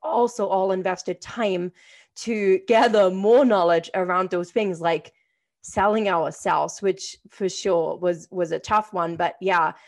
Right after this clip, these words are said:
the leap, Brian, and continuing to make financial investments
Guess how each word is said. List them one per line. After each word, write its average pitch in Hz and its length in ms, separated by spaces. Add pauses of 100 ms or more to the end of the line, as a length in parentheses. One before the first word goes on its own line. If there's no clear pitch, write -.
(160)
the 208 120
leap, 196 460
Brian, 233 560 (360)
and 180 400
continuing 202 520
to 190 100
make 180 220
financial 175 500
investments 175 800